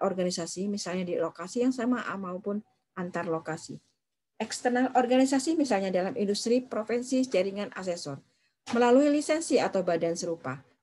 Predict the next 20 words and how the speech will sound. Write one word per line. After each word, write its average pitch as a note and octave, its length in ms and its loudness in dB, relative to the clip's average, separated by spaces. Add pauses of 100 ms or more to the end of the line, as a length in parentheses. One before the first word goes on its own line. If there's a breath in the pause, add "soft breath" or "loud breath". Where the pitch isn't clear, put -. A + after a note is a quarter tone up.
(100)
Dengan F#3+ 320 0
kolega F3+ 400 2
asesor, E3 560 -4
kolega G3+ 480 2
dari F3+ 240 2
pelatihan A3 560 -2
lainnya, B3+ 480 2
dan F3 200 -12
atau G3 280 -6
organisasi E3+ 720 -8
asesmen. D3 640 -10 (800)
Beberapa C4+ 440 6
pendekatan C#4 520 4
atau B3 200 0
metode A3+ 360 2
validasi G#3+ 520 0
yang G#3+ 80 2
dibias-, F#3 520 -4
yang G3 120 0
bisa G#3 240 0